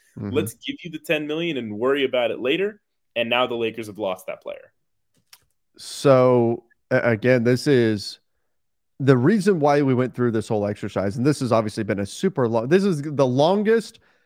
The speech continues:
Speaker 1: uh, More Than Meets the Eye segment we are ever going to <laughs> have, because
Speaker 2: It's the
Speaker 1: this
Speaker 2: More
Speaker 1: is,
Speaker 2: Than
Speaker 1: this
Speaker 2: Meets
Speaker 1: is
Speaker 2: the Eye episode. <laughs>
Speaker 1: this is the More Than Meets the Eye episode.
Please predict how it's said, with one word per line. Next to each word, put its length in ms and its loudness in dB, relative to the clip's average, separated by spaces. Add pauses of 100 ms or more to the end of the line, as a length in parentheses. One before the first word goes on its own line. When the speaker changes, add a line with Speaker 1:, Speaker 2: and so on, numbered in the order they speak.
(220)
Speaker 1:
uh, 340 4
More 240 2
Than 160 0
Meets 220 -2
the 120 2
Eye 160 2
segment 500 -2
we 140 2
are 120 2
ever 240 0
going 260 0
to 80 0
<laughs> 0 -
have, 540 -2 (300)
because 240 4
Speaker 2:
It's 0 -
the 80 2
Speaker 1:
this 80 -2
Speaker 2:
More 120 6
Speaker 1:
is, 40 2
Speaker 2:
Than 140 4
Speaker 1:
this 60 -2
Speaker 2:
Meets 100 2
Speaker 1:
is 160 -8
Speaker 2:
the 80 -2
Eye 260 0
episode. 640 -2 (120)
<laughs> 120 -8
Speaker 1:
this 220 4
is 60 -10
the 140 0
More 200 0
Than 120 -2
Meets 200 0
the 100 2
Eye 120 2
episode. 880 -2